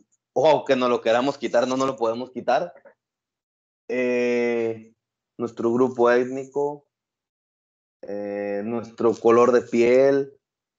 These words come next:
bueno, tam-, ya se puede eso, ¿no? Valga la redundancia. Eh, etcétera, etcétera, nuestra cultura, ¿no? Eso nadie nos lo puede quitar y no nos lo podemos quitar.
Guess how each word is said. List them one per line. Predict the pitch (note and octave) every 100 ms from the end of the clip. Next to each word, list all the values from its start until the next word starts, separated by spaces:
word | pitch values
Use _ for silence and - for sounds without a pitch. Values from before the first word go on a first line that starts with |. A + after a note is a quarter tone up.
| _
bueno, | - C3 C3 B2+
tam-, | B2 G#2+ G#2 G2+
ya | G#2 A2+
se | A2+
puede | - G#2 F#2 F2
eso, | E2
¿no? | E2+ G2+
Valga | G2 F2 E2+
la | E2
redundancia. | D2+ D2+ - _ _ _ _ _ _ _ _ _
Eh, | A2 A2 A2 G#2+ G#2+ G#2 G#2 G#2 G#2 G#2 G#2 -
etcétera, | A2 A2 B2 A2+ A2+ G#2+
etcétera, | - G#2+ A2 A2
nuestra | A2 A2 G#2 G2+
cultura, | G#2 G2 F#2+ C3+ B2+ A2
¿no? | B2+ C3 _ _ -
Eso | B2 D#3 - -
nadie | B2+ C3 C#3+ D3 D3+ D3 D3+ D3+ D3+
nos | C#3 C3
lo | G#2+ G2
puede | A2+ A#2+ C3
quitar | A#2 A2+ C3 C3
y | A2+
no | G#2+ G#2
nos | A2+
lo | A2 A2
podemos | G2 F#2 F#2+ G2 G2+ G2
quitar. | - F2+ F#2